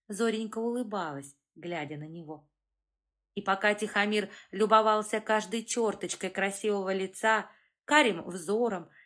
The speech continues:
искусанными губами, немного бледной кожей и проступившим румянцем на щеках,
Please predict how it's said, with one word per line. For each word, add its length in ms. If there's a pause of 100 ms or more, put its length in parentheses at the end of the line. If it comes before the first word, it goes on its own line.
(100)
искусанными 680
губами, 720 (200)
немного 420
бледной 460
кожей 560
и 60
проступившим 760
румянцем 640
на 100
щеках, 580